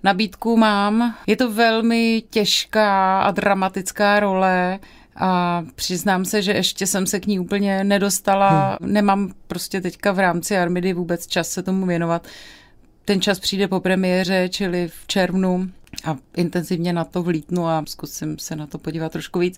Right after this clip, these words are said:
Speaker 1: Jako Dmitrie Šostakoviče jako takového mám moc ráda a tato opera je krásná, tak, tak doufám, že, že to zvládnu.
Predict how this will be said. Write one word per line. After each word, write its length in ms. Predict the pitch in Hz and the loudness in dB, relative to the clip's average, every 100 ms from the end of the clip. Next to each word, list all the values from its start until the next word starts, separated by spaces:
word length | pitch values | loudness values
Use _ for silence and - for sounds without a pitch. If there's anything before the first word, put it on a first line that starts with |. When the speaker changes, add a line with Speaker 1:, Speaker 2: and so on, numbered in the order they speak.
| - - - _ | -10 -18 -20 _
Speaker 1:
Jako 200 | - 226 214 - 147 | -6 -4 -4 -8 -2
Dmitrie 500 | 180 190 190 220 214 | 2 2 2 0 0
Šostakoviče 600 | 180 - 196 175 175 190 | -2 -2 -4 -2 -2 -4
jako 160 | 170 | -6
takového 680 | - 147 175 165 175 175 175 - - - - | -6 -6 -2 0 0 -2 -4 -8 -20 -20 -10
mám 200 | - 190 180 | 0 2 2
moc 280 | 180 180 | 2 2
ráda 480 | 202 170 160 170 160 | 2 2 2 0 -2
a 440 | - 151 147 147 151 | -4 -6 -6 -8 -10
tato 240 | 156 - | -10 -10
opera 260 | - 165 165 | -8 -6 -4
je 60 | 165 | -2
krásná, 680 | 180 147 143 - 175 165 | -2 -2 -4 -4 -4 -4
tak, 160 | 160 160 | -8 -10
tak 140 | 165 160 | -8 -8
doufám, 420 | 151 - 165 165 | -8 -6 -6 -4
že, 240 | 175 165 160 165 - - - - - - | -6 -6 -8 -12 -18 -20 -20 -20 -20 -10
že 140 | - | -4
to 120 | 214 226 | 0 0
zvládnu. 440 | 220 247 254 | 2 2 2